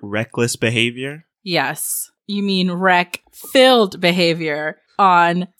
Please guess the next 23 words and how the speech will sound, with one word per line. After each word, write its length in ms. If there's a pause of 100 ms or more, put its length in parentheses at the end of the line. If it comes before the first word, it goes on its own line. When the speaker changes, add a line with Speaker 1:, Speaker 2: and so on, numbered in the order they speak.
Speaker 2:
Fast 480
and 200
Furious 880 (140)
Spy 420
Racers. 880 (160)
So, 240
Beej, 580 (160)
tell 220
our 140
listeners 680 (220)
what 280
happened 500
in 180
Fast 340
and 120
Furious 440
Spy 220
Racers, 760 (180)
an 200
animated 500
show 320
on 200
Netflix. 640